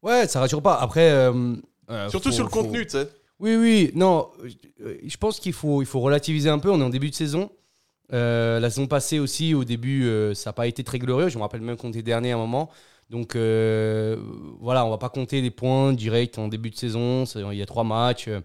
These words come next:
Speaker 1: Même, euh, même quand il y aura cinq matchs dans les jambes, euh, je, on sera pas là encore à, à compter les points.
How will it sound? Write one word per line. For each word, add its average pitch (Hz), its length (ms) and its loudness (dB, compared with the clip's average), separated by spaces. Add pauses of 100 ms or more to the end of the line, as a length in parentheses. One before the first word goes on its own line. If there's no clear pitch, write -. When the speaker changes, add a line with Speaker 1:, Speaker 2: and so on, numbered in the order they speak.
(760)
Speaker 1:
Même, 135 240 4
euh, 123 220 4 (340)
même 135 140 -2
quand 143 100 -2
il 135 40 4
y - 20 4
aura 127 140 4
cinq 139 280 -4
matchs 135 240 0
dans 123 200 -2
les 127 120 0
jambes, 123 300 0
euh, 107 320 2
je, - 160 -12
on 113 100 -8
sera 104 220 -8
pas 120 100 0
là 127 100 2
encore 127 280 0
à, 117 200 0
à 107 100 -4
compter 120 280 -8
les 123 100 -2
points. 185 300 0